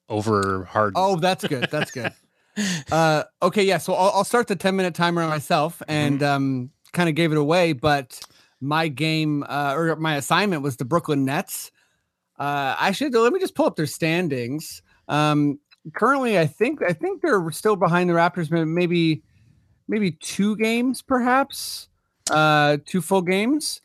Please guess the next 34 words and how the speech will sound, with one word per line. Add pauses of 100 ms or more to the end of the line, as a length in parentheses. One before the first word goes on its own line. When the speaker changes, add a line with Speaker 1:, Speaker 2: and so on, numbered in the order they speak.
(280)
Speaker 2:
but
they're
in,
uh,
they're
in
eighth,
so
they're
definitely,
like,
headed
towards
the
play-in. (460)
But,
you
know,
it's
pretty
tight
there
with,
they
have
thirty-one
losses, (300)
Charlotte
thirty-three,
Atlanta (100)
thirty-two,
and
Washington
thirty-three.